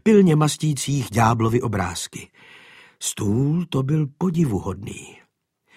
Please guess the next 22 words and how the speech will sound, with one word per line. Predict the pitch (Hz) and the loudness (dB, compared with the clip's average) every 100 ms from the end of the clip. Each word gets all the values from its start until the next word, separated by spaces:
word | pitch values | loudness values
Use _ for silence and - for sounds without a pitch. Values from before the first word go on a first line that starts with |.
| - | -8
Měl | 101 107 | -4 -2
desku | 92 143 - - 175 | 0 0 0 0 2
ve | 127 | 2
tvaru | - 120 139 | 0 0 2
trojúhelníka – | 127 113 139 175 170 139 101 95 92 87 - 90 - _ _ - - | 0 0 0 2 0 0 0 -2 -4 -6 -8 -12 -12 _ _ -20 -6
po | 123 | -4
stranách | - 120 117 117 113 | -2 0 2 4 2
seříznutého | - 120 110 113 113 120 110 123 120 131 - | 0 -2 0 -2 0 0 0 0 2 2 2
do | 120 | -2
oblouků | - 110 110 120 107 123 | -4 -4 0 0 0 -4
pro | 120 135 | -2 0
břicha. | 139 98 98 - - - _ _ _ _ _ _ - - - - | 0 -2 -6 -8 -10 -10 _ _ _ _ _ _ -20 -20 -14 2
Protože | 175 175 151 143 | 2 4 4 4
při | 110 190 | 2 2
mariáši | 190 208 120 110 98 - 110 92 - _ _ - | 4 4 2 0 -2 -4 -4 -6 -8 _ _ -6
na | 120 | -2
stole | 107 - 117 | -2 -2 0
nesmí | 110 101 120 110 | 0 -2 -2 -4
ležet | 101 107 - | -2 -6 -4
nic | 117 - | -6 -4
než | 98 95 | -8 -8
karty, | - 104 92 151 185 | -6 -6 -2 2 2